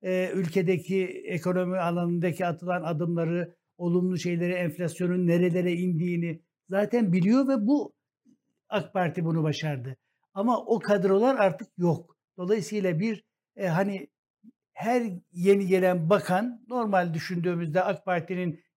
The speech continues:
genel siyaset, e, çizgisine baktığımızda mesela Nurettin Nebati, e, belki de Mal-, Hazine ve Maliye Bakanlığı'na gelebilecek bir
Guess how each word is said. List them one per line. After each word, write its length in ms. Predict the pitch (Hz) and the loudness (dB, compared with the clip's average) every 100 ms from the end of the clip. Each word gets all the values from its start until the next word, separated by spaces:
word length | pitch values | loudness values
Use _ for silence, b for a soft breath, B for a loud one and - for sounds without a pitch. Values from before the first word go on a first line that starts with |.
| - | -4
genel 240 | 190 220 | -2 -2
siyaset, 560 | 156 180 170 180 175 - _ _ - | 0 2 2 0 -6 -10 _ _ -10
e, 320 | 180 175 170 | -4 -2 -2
çizgisine 600 | 165 180 156 - 180 160 | -2 -2 -4 -2 0 2
baktığımızda 800 | 165 165 170 165 160 185 254 247 _ _ | 0 -2 -2 -2 0 0 -2 -4 _ _
mesela 200 | 165 185 | -10 -6
Nurettin 480 | 190 240 220 - 185 | -4 -2 -2 -2 0
Nebati, 640 | 202 202 170 165 240 262 - _ _ _ _ - | 2 4 4 0 -4 -4 -10 _ _ _ _ -2
e, 320 | 208 190 175 | 0 2 2
belki 400 | 196 247 226 233 | 4 4 2 -2
de 260 | 202 190 165 | 2 0 0
Mal-, 300 | 170 208 220 | 2 2 2
Hazine 420 | 180 196 226 233 | 2 2 2 2
ve 60 | 214 | 4
Maliye 380 | 208 240 233 214 | 4 4 4 2
Bakanlığı'na 460 | 202 214 208 202 | 2 0 0 -2
gelebilecek 720 | 196 233 240 214 208 233 240 220 | 0 2 2 0 0 -2 -2 -4
bir 260 | 233 220 | -4 -6